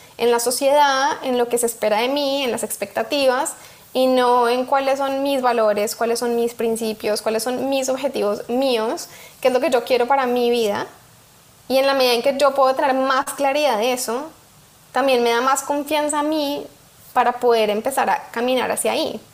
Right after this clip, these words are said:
Me da como esa claridad para decir, "Bueno, puedo dar este primer paso". Y lo mismo ahí también, es una parte como de accionar también eso y no simplemente pensarlo.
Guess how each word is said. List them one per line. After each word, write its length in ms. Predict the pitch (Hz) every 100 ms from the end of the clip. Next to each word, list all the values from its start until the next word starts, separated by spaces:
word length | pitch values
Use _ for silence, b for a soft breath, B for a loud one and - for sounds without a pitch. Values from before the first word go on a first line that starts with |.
| - 220
Me 60 |
da 60 | 214
como 300 | 220 247 247
esa 240 | 262 240 220
claridad 360 | 247 269 240
para 140 | - 254
decir, 140 | 233
"Bueno, 240 | 269 240 - B B B B - -
puedo 140 | 247
dar 120 | 240
este 180 | 247 254
primer 340 | 285 302 214
paso". 400 | - - - 285 -
Y 120 | 262
lo 120 | 247 262
mismo 300 | 262 240 247
ahí 160 | 277
también, 320 | 262 294 254
es 180 | 214 -
una 180 | 233 233
parte 280 | 262 262 294
como 500 | 320 302 269 - - - - -
de 220 | 233 247 -
accionar 540 | 254 - 233 226 208
también 340 | 208 240 254 262
eso 340 | 254 262 294 - - - - -
y 100 | 247
no 120 | 240
simplemente 500 | 233 226 240 247 254
pensarlo. 600 | - 247 - 285 -